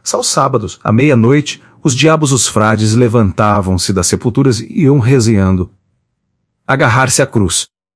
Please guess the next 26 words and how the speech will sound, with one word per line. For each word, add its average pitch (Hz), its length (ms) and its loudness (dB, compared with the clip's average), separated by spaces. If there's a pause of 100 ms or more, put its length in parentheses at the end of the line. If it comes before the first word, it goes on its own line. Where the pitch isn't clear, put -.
(160)
E 135 80 0
cada 180 260 0
um 170 60 4
a 139 80 0
puxa 120 340 0
para, 110 220 0
para 113 160 0
o - 20 -2
seu 113 160 2
lado 95 280 2
por 92 160 -6
penitenciar 104 680 0
os 95 80 -2
seus 101 160 -2
pecados. - 800 -6 (580)
"Há - 80 -4
uma 131 160 2
força 139 320 0
que 113 100 -2
aprende 107 360 0
a 98 60 4
este - 200 -2
chão 101 240 0
amaldiçoado", 104 840 0 (440)
dizem 101 280 0
até, 90 360 -4